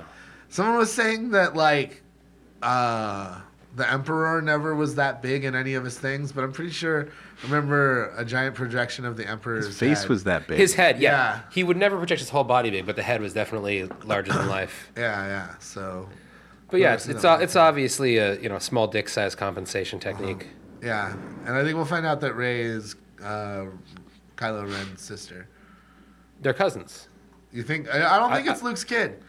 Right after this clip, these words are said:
Speaker 3: You don't?
Speaker 1: I don't think, I think Luke probably abstained after becoming a Jedi because Jedis don't have sex, and that's what fucked up his dad. Was
Speaker 3: Oh,
Speaker 1: the
Speaker 3: really? They, they take an oath of celibacy? Like
Speaker 1: Yeah,
Speaker 3: clergy?
Speaker 1: yeah. That's why it was, like, such controversy that, like, uh, Anakin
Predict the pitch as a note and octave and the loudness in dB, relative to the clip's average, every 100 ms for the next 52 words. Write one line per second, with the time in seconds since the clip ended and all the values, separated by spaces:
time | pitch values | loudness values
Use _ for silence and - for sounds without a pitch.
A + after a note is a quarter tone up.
0 | - B2+ F3 D#4+ - - C#3+ F3+ F#3 G3 | -6 0 0 0 -10 0 4 4 2 2
1 | D3 D#3 E3 D3+ E3 E3 - D#3+ D#3 D#3 | 2 2 0 -2 0 0 2 2 4 2
2 | C#3+ C3 - - B2 A#2+ - C3+ C3 C3 | 0 -2 -10 -12 -10 -8 -2 0 0 -2
3 | B2+ - - _ _ - - - - _ | -6 -10 -18 _ _ -20 -20 -20 -20 _
4 | A#2 A#2+ A#2+ A2+ A#2+ A2+ A2 G#2+ A2 G#2+ | -4 -2 -2 -2 -2 -2 -4 0 2 2
5 | G#2 G#2 G#2 G2+ G#2 G2+ G2 G#2+ G2 F#2+ | 0 -4 -8 -4 -2 -2 -4 -4 -2 -2
6 | F#2+ G2 G2 - F#2+ G2+ G2 G2+ - G2+ | -6 -8 -14 -18 -8 -4 -4 -6 -6 -8
7 | G#2+ G2+ F#2+ G2 F2+ G2 F#2 F#2 F#2+ F2 | -6 -4 -4 -6 -8 -8 -8 -10 -10 -14
8 | F#2+ F#2+ F2 F2 - - - - - G#2+ | -10 -10 -10 -14 -18 -20 -20 -20 -12 -2
9 | G#2+ G#2 C3 B2 C3+ D3 C3+ A2+ B2 A#2 | 0 4 4 6 6 6 4 4 0 2
10 | C3 B2 A#2+ A#2 A2+ A#2 - A#2 A#2 B2+ | -2 2 2 2 0 -4 -4 -4 -4 -6
11 | C3+ A#2+ C#3 F3 D#3 C3 D#3+ C#3 A#2 A#2 | -6 -2 2 6 6 6 6 6 4 4
12 | C#3+ - E3+ D#3 D#3 D#3 C#3+ - C#3+ - | 2 4 4 4 4 4 2 0 -2 0
13 | C#3+ C#3 C3+ C#3 C3 - B2 A2+ A2+ G#2+ | 0 0 0 0 0 0 -2 0 0 0
14 | G#2+ A2 G#2 G2+ G2+ A2 G#2 G2 G2 G2 | -2 -2 0 -2 -2 -4 -2 -4 -6 -6
15 | A2 A2 A2 G#2+ G2+ G2 | -6 -6 -8 -8 -8 -12